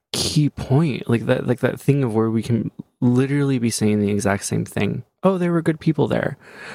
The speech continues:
And where one is kind of a defense mechanism, keeping us away from actually diving deeper into the reality of, like, "Oh no, I'm actually really, really, really hurt." Versus the four years later,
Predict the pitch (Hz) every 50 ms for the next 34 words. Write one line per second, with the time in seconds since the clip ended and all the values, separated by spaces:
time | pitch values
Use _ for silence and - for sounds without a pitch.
0 | - - - 131 127 123 120 123 120 117 110 107 113 113 117 123 131 135 127 117
1 | - - 120 113 104 107 101 107 98 - - 113 110 107 - - 107 - - -
2 | 113 107 - - - - - - - 120 110 - - 117 110 107 107 104 101 101
3 | - - - - _ _ - - - - 120 113 - - 113 107 110 107 107 110
4 | 110 107 110 117 123 123 117 113 - 110 117 - 117 107 107 107 107 107 - 104
5 | 104 104 107 107 107 104 - 107 104 - 107 101 101 98 101 101 101 104 104 101
6 | 101 98 98 104 107 104 104 101 101 95 98 98 101 - - - - - - -
7 | - - _ - 120 110 110 107 107 104 104 104 101 101 98 95 98 - - 113
8 | 107 107 107 101 98 - 110 104 101 98 95 95 101 101 98 98 95 95 92 95
9 | 95 95 92 92 92 92 92 92 90 90 92 92 - - - 101 - - - _
10 | - _ _ - - 110 110 110 131 127 123 113 - - 127 117 113 107 101 110
11 | 104 113 107 101 98 98 98 95 95 98 101 - _ - - - 123 113 107 104
12 | 98 95 95 92 - 104 98 98 98 98 95 92 95 98